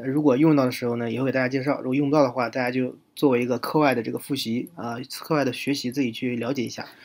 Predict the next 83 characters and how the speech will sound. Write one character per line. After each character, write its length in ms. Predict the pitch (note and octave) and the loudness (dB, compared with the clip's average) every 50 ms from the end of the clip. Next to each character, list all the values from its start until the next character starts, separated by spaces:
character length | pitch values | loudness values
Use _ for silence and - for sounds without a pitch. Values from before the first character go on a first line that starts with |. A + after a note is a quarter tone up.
| - - - _ | -20 -20 -12 _
这 80 | - | -2
个 60 | D3+ C3 | 0 0
模 100 | C#3 C#3+ | 2 0
糊 120 | D#3 E3+ | 0 -2
P 120 | E3 - | 0 2
I 80 | D#3 D3+ | 2 2
D 120 | D3 D3+ | 2 2
还 120 | C3+ A2 B2 | 0 0 -4
是 80 | C#3 | -6
挺 140 | C3 - B2+ | -6 -6 -6
有 60 | B2 | -4
意 100 | A#2+ A#2+ | -4 -4
思 140 | A#2 - - | -4 -6 -10
的。 80 | E2 - _ _ _ _ _ _ _ _ _ _ _ _ _ _ _ _ _ _ _ _ _ - - - - - - - - - - _ _ | -12 -16 _ _ _ _ _ _ _ _ _ _ _ _ _ _ _ _ _ _ _ _ _ -20 -20 -20 -20 -20 -20 -20 -20 -20 -20 _ _
然 140 | D#3 D#3+ | 0 2
后 100 | F#3 G3 | 4 4
我 100 | F3+ D3 | 4 4
们 320 | C3+ C#3 C#3+ D3+ D#3 E3 E3+ | 6 6 6 6 6 6 4
介 160 | - F3 D#3+ | 2 2 4
绍 160 | D#3 D3 D3 | 4 4 4
使 180 | D3 - - B2+ | 4 2 -2 0
用 160 | C3 C#3 C#3+ | 0 2 2
增 160 | C#3+ - E3+ | 2 2 4
量 180 | F3 F3+ D#3+ C#3+ | 4 6 4 4
式 160 | - D3 C#3+ | 4 2 2
P 160 | C#3 - D#3 | 2 4 4
I 120 | D#3 D3+ D3+ | 4 4 6
D 280 | D3+ E3 D3 B2+ A2+ | 4 4 4 4 2
闭 200 | A2 - - E3+ | 0 0 -2 -2
环 200 | D3 - B2+ C3+ | 0 0 -2 -2
控 240 | C3+ - - D#3+ C#3+ | -2 -2 0 0 0
制 360 | B2 B2 A#2+ A2+ A2+ - - - | 0 0 0 -2 -2 -4 -6 -6
这 80 | C3+ | -4
个 100 | B2+ B2+ | -4 0
电 160 | B2+ D#3 D3 | 0 0 2
机 120 | C#3 C#3+ C#3+ | 2 0 0
速 160 | - F3 D#3+ | 2 2 0
度 80 | B2+ A#2 | 0 0
啊， 200 | - B2 A#2 A#2 | -6 -10 -10 -8
这 100 | - C#3 | -8 -8
错 180 | C3 - - D3 | -8 -6 -4 -2
别 80 | B2+ B2+ | -2 -2
字， 160 | C#3 D#3+ C3 | 2 0 0
不 120 | A#2+ B2+ | 2 2
好 100 | A2+ A2+ | -2 -2
意 60 | A#2 | -4
思 100 | A2+ - | -6 -8
啊。 140 | A2+ A2+ - _ _ _ - - - - - - | -10 -12 -12 _ _ _ -18 -16 -16 -16 -18 -4
闭 120 | - G3 | -2 2
环 160 | D3+ D#3 D#3 D#3+ | 4 4 4 6
控 160 | - F3+ E3 | 6 6 6
制 80 | D#3 | 8
这 80 | D3+ D#3 | 8 8
个 60 | D#3 | 8
电 140 | D3+ E3+ D#3 | 8 6 6
机 100 | D3+ D#3 | 6 4
速 200 | D3 - F#3 D#3+ | 2 4 2 2
度 180 | C3 A#2 - - _ _ _ _ _ _ _ | 2 2 -4 -6 _ _ _ _ _ _ _
啊， 220 | _ C3 B2 B2 B2 | _ -4 -4 -2 0
大 120 | B2 D3+ | 2 4
家 140 | D3+ D3 D3+ | 6 6 6
也 80 | C#3+ | 6
能 100 | C3 C3+ | 4 2
直 140 | C3 - D3 | 2 4 6
观 160 | D3+ D3+ D3+ | 6 6 6
地 60 | D3+ D3 | 6 4
感 180 | D3 A#2+ A#2+ | 4 2 2
受 100 | B2 C3+ | 2 2
到 220 | C3 C#3+ C3+ B2 A#2+ | 4 4 4 4 4
这 140 | B2+ C3 | 2 0
个 120 | B2+ A#2+ A#2 | 0 0 0
闭 160 | - - D3+ | 2 0 0
环 160 | C3+ B2+ B2+ | 2 0 -2
控 160 | C3 D3+ D3+ | 0 0 0
制 60 | C#3+ C3 | 2 2
和 140 | C3+ C3+ | 0 -2
开 120 | - - D3+ | -2 0 0
环 160 | D3 C3 C3 | 0 0 0
控 160 | B2+ D3+ C#3 | 0 -2 0
制 60 | B2+ | 0
的 120 | B2+ C3+ C3+ | 0 0 2
对 180 | D3 D#3+ D3 | 4 4 4
比。 240 | A#2 A#2 A2+ G#2+ - | 4 2 -6 -8 -10